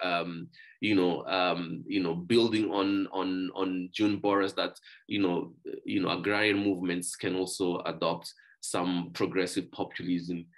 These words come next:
in confronting, in confronting, um, right-wing, uh, uh, uh, uh, power. Uh, but this has nothing to do with,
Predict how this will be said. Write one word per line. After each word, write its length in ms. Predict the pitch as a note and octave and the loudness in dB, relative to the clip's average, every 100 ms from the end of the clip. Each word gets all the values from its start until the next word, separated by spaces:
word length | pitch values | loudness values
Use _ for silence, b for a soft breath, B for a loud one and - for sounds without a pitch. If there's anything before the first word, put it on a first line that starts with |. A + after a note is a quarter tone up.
| b _ | b _
in 140 | F2+ F2 | -2 0
confronting, 720 | F2+ F2 F#2+ F2+ F2+ E2+ D#2+ - | -2 -2 -2 -2 -2 -4 -4 -8
in 160 | F2 E2+ | -8 -6
confronting, 720 | F2 - F#2+ F#2 F#2 E2+ E2+ b b _ | -8 -4 -4 -2 -4 -4 -6 b b _
um, 420 | F2 E2+ E2 D#2+ F2 | -2 0 -2 -4 -6
right-wing, 680 | G2+ G2+ G2 F#2+ F2 E2+ E2 - | 0 0 0 0 0 0 -8 -8
uh, 380 | E2+ D#2+ D#2 C#2+ - D#2+ | -4 -2 -2 -6 -8 -6
uh, 300 | D#2+ D#2 - - - | -4 -4 -8 -12 -10
uh, 320 | D#2 D2+ D2+ - - - | -6 -6 -6 -10 -12 -10
uh, 180 | B1+ C#2+ - | -8 -8 -8
power. 340 | - E2 D#2+ - B B B B | -4 -4 -4 -8 B B B B
Uh, 300 | - - B2+ | -2 0 0
but 140 | D2+ F#2+ | 0 2
this 160 | A#2 | 2
has 140 | G#2+ G2+ | 2 2
nothing 380 | G2+ - A2 | 0 0 -6
to 120 | - F#2+ | -4 -2
do 220 | G2+ G2+ | 4 6
with, 180 | G2 | 6